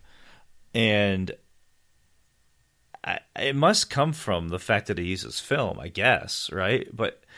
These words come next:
I don't know about you guys. I don't know if I can tell the difference between, these days, between digital cinematography and, and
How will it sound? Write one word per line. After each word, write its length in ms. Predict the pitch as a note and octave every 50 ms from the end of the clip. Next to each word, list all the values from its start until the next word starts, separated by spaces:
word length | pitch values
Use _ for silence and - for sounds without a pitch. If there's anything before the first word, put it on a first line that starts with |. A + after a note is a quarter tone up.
| - - - -
I 60 | -
don't 100 | B3 B3+
know 60 | A3
about 180 | D3 A#2+ G2+ A2
you 80 | C3+
guys. 200 | B2 A#2+ G#2+ G#2+ -
I 120 | - E3+
don't 180 | B3+ C#4+ A3 C3+
know 100 | A2+ G#2
if 80 | - G#2+
I 120 | F#2+ G2+
can 140 | - F#2+ D2+
tell 220 | - C#3 C#3 B2+
the 80 | G2+ E2+
difference 640 | D#2 A2 A2+ - - C#2 A1+ - - - - - _ _ _ _ -
between, 520 | A#2 G#2 - B2+ A2+ G#2+ G2+ F#2+ F2+ F#2+
these 240 | G#2+ A#2+ A#2+ A2+ G#2+
days, 300 | G#2 G2 F2+ F2+ F2 F2
between 260 | F#2+ - - G#2 F2+
digital 380 | F2 F#2+ G2+ G2 - - G2 F2+
cinematography 920 | - - G2 F2+ E2 - - G2 E2+ F#2 F2+ F2 E2 - - D#2+ C2+ A#1+
and, 140 | C2 D2 - -
and 260 | D2 C2+ B1 -